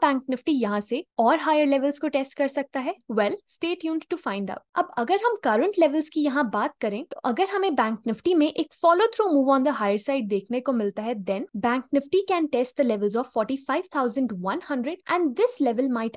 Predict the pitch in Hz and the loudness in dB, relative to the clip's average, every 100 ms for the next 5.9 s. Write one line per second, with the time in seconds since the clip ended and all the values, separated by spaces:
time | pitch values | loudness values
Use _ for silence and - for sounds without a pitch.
0 | 226 208 - 240 220 208 233 240 233 220 | -6 -6 -4 -2 0 0 0 0 0 2
1 | 208 208 262 - - 226 190 196 196 196 | 0 0 0 -2 -2 0 0 -2 -4 -4
2 | 185 190 311 359 349 294 254 233 269 240 | -2 0 2 0 0 -4 -4 -4 -4 -4
3 | 202 208 233 240 220 202 202 214 - 202 | -4 -6 -4 -4 -2 -4 -4 -10 -8 -6
4 | 233 269 269 214 233 - 381 - - 240 | -4 -6 -4 -2 -2 -2 -4 -2 0 0
5 | 240 254 240 233 202 190 240 - 254 | 0 -2 0 0 0 0 -2 -2 -6